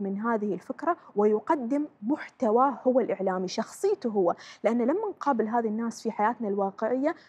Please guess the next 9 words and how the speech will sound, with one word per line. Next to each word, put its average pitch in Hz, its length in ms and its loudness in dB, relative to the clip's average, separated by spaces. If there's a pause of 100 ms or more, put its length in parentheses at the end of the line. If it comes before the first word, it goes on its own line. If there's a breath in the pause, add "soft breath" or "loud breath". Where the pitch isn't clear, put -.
نشوفهم 262 340 -6
شخص - 360 -10
مختلف 220 560 -4
تمامًا. 202 500 -4 (340 loud breath)
فكيف 320 760 0
ممكن 269 360 0
إنه 220 280 -2
هو 226 100 0
ياخذ 262 440 0